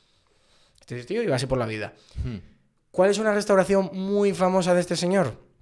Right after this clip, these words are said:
Speaker 1: Notre Dame. La aguja de Notre Dame.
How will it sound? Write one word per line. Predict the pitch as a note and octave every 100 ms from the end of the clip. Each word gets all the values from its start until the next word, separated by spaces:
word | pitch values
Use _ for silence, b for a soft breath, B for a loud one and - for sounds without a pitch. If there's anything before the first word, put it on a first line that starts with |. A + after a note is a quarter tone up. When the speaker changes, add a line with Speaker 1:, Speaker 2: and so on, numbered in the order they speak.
| _ _ _ _ _ _
Speaker 1:
Notre | C3 B2 G#2 G2
Dame. | F#2 D#3+ - _ _ b b b b b b -
La | - C3 B2+
aguja | A#2+ D#3+ D3+ C#3
de | C3+ C3 C3
Notre | B2+ A#2 A2+
Dame. | A2 C#3